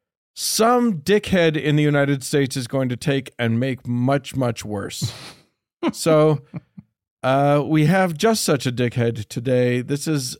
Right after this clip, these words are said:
Speaker 1: a Christian, a preacher named Duncan Urbanek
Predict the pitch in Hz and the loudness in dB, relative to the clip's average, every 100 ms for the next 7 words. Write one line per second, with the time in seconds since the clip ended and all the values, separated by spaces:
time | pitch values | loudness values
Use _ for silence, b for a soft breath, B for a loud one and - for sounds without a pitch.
0 | - 117 113 110 _ _ _ _ _ _ | -4 -2 -2 -6 _ _ _ _ _ _
1 | _ - - 196 - 170 160 143 - _ | _ -8 -6 -4 0 0 0 -4 -14 _
2 | - 117 - 208 175 180 160 135 117 120 | -16 -8 -2 -2 0 0 2 0 -2 -8
3 | 120 147 170 180 175 165 - _ _ 160 | -4 0 2 2 0 0 -6 _ _ 0
4 | 160 170 165 170 - - | 2 2 0 -2 -6 -20